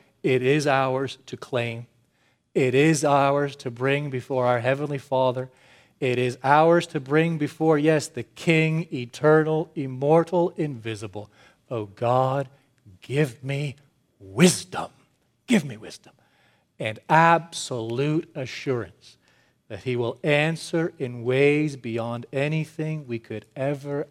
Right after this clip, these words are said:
ask or imagine, according to His good and perfect designs for us as a loving,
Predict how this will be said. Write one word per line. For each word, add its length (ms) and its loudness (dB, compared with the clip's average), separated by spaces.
ask 560 -6
or 420 -2
imagine, 800 -10
according 680 2
to 200 -6
His 260 -10
good 640 0
and 280 -12
perfect 600 -2
designs 880 0
for 360 -6
us 440 -4
as 240 -6
a 140 -6
loving, 560 0